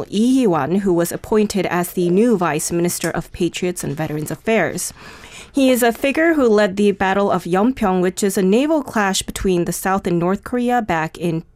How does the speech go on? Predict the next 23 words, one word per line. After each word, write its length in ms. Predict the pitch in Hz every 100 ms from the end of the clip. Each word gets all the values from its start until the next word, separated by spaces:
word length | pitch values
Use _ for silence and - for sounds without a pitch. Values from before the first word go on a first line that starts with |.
| _
two 140 | - -
thousand 360 | 160 160 151
and 180 | 147 147
two. 380 | - 202 160 160 - - - - -
Back 260 | 220 254 -
then, 340 | 214 196 220
Colonel 300 | 233 214 208
Lee 200 | 202 196
fought 280 | 214 190 185
in 100 | 185
place 340 | 185 190 180 -
of 180 | 175
the 160 | 156 175
commanding 520 | 190 196 170 170 170
officer 640 | 175 196 - 214 - 190 190
who 100 | 185
was 160 | 180
killed 500 | - - 285 208 175 -
in 200 | 185 175
the 140 | 185
North 340 | 180 165 180
Korean 420 | - 180 165 151 151
raid. 400 | 185 165 147